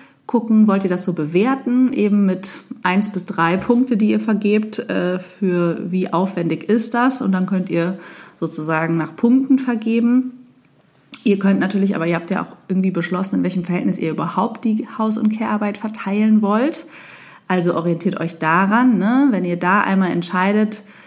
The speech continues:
das machen wir alles komplett fifty fifty, dann muss man wieder gucken, okay, ist das ungefähr fifty fifty, woran messen wir das?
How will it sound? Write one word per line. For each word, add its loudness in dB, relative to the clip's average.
das -4
machen 0
wir 0
alles 0
komplett -4
fifty -8
fifty, 0
dann 0
muss -2
man -4
wieder -4
gucken, -8
okay, -6
ist -4
das -6
ungefähr -4
fifty -6
fifty, -6
woran -2
messen -2
wir 0
das? -6